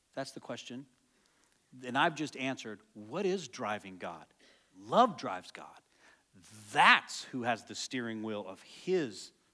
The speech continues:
decisions. His love for you, his love for me. So if love drives God, th-, then here's the question. What should be driving me? What drives you?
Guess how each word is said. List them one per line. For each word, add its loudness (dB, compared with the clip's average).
decisions. -14
His -8
love -2
for -8
you, -6
his -8
love -4
for -14
me. -4
So 2
if 0
love 6
drives 6
God, 2
th-, -18
then -2
here's -4
the -4
question. -6
What 2
should -2
be -2
driving 2
me? -2
What 2
drives 2
you? 0